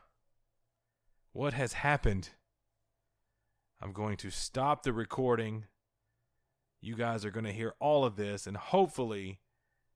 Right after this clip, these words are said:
when I pick back up, John is here. John is back.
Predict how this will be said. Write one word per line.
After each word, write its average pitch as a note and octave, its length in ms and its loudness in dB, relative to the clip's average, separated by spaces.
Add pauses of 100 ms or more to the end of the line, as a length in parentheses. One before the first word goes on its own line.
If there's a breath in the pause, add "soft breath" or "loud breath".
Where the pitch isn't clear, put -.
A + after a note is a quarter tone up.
(220)
when G2 160 -4
I G2+ 80 -2
pick G#2 260 0
back A2+ 260 -4
up, G2+ 240 0 (300)
John G2 340 -2
is F#2 140 -6
here. E2+ 220 -10 (800)
John C3+ 320 2
is C#3+ 140 2
back. G#2 500 -2